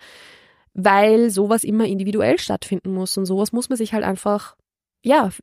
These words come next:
einzeln anschauen für, für jede Person, wie die Umsetzung dann stattfindet. Auch in Bezug auf das, nicht nur welche Themen sind es oder wer ist jetzt die Zielgruppe und so weiter, sondern auch in Bezug auf, wie viele Kapazitäten sind da, wie viel Zeit ist da.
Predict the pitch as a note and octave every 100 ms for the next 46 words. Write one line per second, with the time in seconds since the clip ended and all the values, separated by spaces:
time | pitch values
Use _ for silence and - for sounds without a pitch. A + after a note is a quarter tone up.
0 | - _ - A3+ C#4 - B3 - A#3+ C4+
1 | - F#3 F#3 F#3+ G#3+ - G#3 A3 - A3
2 | A3+ A#3 G3+ A3 A3 A3+ G#3+ G#3 G#3 G3+
3 | - A3 - G#3 F#3+ - - - - -
4 | A3 A#3 - _ _ _ _ _ _ _
5 | - A3+ G#3 A3+ A3 - G#3+ G#3+ - A3+
6 | A3+ G#3 G3 - - - B3+ C#4 A#3+ A3+
7 | G#3 G3 G3 G3+ F#3+ F#3+ F#3 F#3+ - -
8 | - - G3 F3+ F3 F#3 - G#3 - B3
9 | B3+ G#3+ G3 F#3+ F#3 F#3 F#3+ - - -
10 | - G3 G#3+ A#3 - F#3 A3 - A3 G3
11 | - A3 G#3+ - F3+ G3 - G3 A3+ A3
12 | - G3 G3+ G#3 - F#3+ G#3+ G#3 G#3 A3
13 | A#3+ G#3+ F#3+ - G#3 - G3 A#3 - G3
14 | - - -